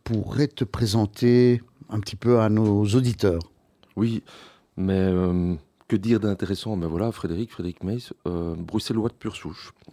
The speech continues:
Speaker 1: Oui.
Speaker 2: J'y tiens, puisqu'on est ici dans les locaux
Speaker 1: Mais
Speaker 2: en
Speaker 1: oui,
Speaker 2: plein
Speaker 1: tout
Speaker 2: cœur
Speaker 1: à
Speaker 2: de
Speaker 1: fait, à
Speaker 2: Bruxelles.
Speaker 1: Bruxelles.
Speaker 2: Euh, je suis marié, euh,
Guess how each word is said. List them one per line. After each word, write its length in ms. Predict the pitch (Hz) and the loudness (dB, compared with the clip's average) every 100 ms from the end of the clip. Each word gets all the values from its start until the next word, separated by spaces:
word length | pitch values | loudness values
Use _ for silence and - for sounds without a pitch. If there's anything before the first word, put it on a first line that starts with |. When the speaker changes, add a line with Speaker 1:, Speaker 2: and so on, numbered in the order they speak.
| 104 | -4
Speaker 1:
Oui. 240 | 87 117 | -2 -2
Speaker 2:
J'y 160 | 80 92 | -4 -4
tiens, 260 | - 80 110 | -2 -2 -2
puisqu'on 320 | - - 87 | -6 -8 -6
est 80 | 87 | -6
ici 200 | - 92 | -6 -6
dans 140 | 87 | -6
les 100 | 85 | -6
locaux 260 | 80 - 120 | -6 2 8
Speaker 1:
Mais 140 | 131 | 10
Speaker 2:
en 80 | 113 | 10
Speaker 1:
oui, 80 | 208 | 8
Speaker 2:
plein 80 | |
Speaker 1:
tout 140 | - 90 | 8 6
Speaker 2:
cœur 100 | 117 | 6
Speaker 1:
à 40 | |
Speaker 2:
de 60 | 95 | 8
Speaker 1:
fait, 120 | 185 | 8
à 100 | 220 | 10
Speaker 2:
Bruxelles. 460 | 123 - - 170 226 | 8 6 6 6 6
Speaker 1:
Bruxelles. 80 | - - - | 2 -8 -4
Speaker 2:
Euh, 960 | 101 98 98 98 98 95 98 98 95 92 - - - - - _ _ _ _ | -2 0 0 0 0 0 -2 -2 -2 -4 -10 -20 -20 -20 -20 _ _ _ _
je 100 | - | -14
suis 140 | 98 110 | -6 0
marié, 720 | 113 104 107 131 151 147 - - | 2 4 4 4 4 2 -2 -4
euh, 500 | 98 98 98 95 92 | -2 -2 -2 -2 -4